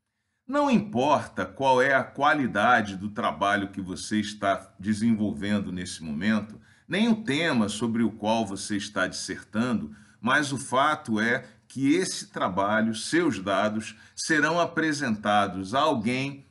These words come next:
em algum momento, em algum dia, seja na forma de um relatório técnico de disciplina,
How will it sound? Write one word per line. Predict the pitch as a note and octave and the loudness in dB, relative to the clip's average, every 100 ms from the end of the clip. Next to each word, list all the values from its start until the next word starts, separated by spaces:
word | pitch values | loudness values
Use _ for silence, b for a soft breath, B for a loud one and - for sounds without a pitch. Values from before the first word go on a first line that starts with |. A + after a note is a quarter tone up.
| - | -8
em | D#3+ | -2
algum | D#3 C#3+ F#3 | -2 -2 -2
momento, | F3+ C3 C3 C3+ G#2+ - | 0 2 2 2 0 -2
em | G2 B2+ | -2 0
algum | A#2 G2+ C#3+ C#3+ | 0 0 -2 -4
dia, | G2 A2+ B2+ G2 D2+ B B B | 0 2 2 0 -4 B B B
seja | - - A#3+ G#3+ F#3+ | -8 -2 0 2 0
na | C#3+ | 0
forma | - B2+ A#2+ A2+ | -2 0 2 2
de | F#2+ A2 | 2 0
um | G#2 | 0
relatório | G#2+ G#2+ G2 G#2+ G#2 G2+ F#2+ | 2 0 0 -2 0 0 -2
técnico | - G2+ G#2+ G#2 F#2 - F2 | -2 0 0 -2 -12 -12 -14
de | D#2+ | -14
disciplina, | F2+ - D2 - G2 B2 B2 A2+ A2 | -12 -12 -12 -4 2 2 4 2 0